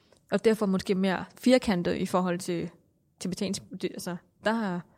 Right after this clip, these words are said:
der kan det godt gå med flere fine ting, og, øhm,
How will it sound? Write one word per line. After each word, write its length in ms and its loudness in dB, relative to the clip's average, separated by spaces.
der 60 0
kan 160 2
det 60 -2
godt 140 2
gå 100 2
med 160 0
flere 340 -2
fine 260 2
ting, 260 -2
og, 180 -2
øhm, 420 -2